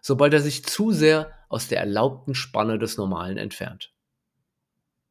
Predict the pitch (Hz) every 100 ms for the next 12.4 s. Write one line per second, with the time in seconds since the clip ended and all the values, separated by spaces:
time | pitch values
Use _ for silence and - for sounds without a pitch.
0 | _ _ _ _ _ _ _ _ _ _
1 | _ _ _ _ _ - - - - -
2 | _ _ _ 135 151 156 214 247 247 220
3 | 170 - - _ _ _ - 165 208 127
4 | - 147 143 - 143 - 139 147 135 147
5 | 240 220 190 202 - - 151 156 156 -
6 | - 170 226 180 170 - - 262 - 220
7 | 202 - - _ _ _ - 147 - -
8 | 143 127 254 294 - 208 - 185 180 185
9 | 180 - - 226 233 180 180 - 143 151
10 | 160 156 147 123 160 202 139 131 - 107
11 | 104 110 - - - - 113 113 107 95
12 | 92 - - -